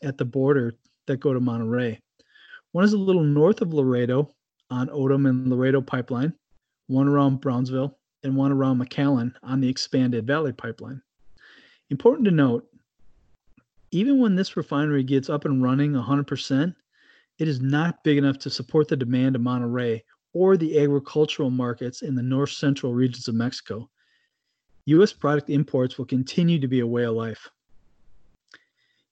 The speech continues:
Heading to, heading south to the Mexico City market. Two big refineries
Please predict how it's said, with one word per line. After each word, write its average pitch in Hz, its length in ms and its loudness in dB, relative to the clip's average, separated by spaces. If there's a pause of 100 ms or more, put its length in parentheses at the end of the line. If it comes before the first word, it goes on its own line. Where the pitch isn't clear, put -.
Heading 226 540 6
to, 165 680 -2 (320)
heading 180 220 0
south 156 380 0
to 151 180 -6 (120)
the 143 180 0
Mexico 143 320 0
City 135 300 -2
market. 117 440 -6 (920)
Two 226 200 4
big 196 220 4
refineries 147 720 0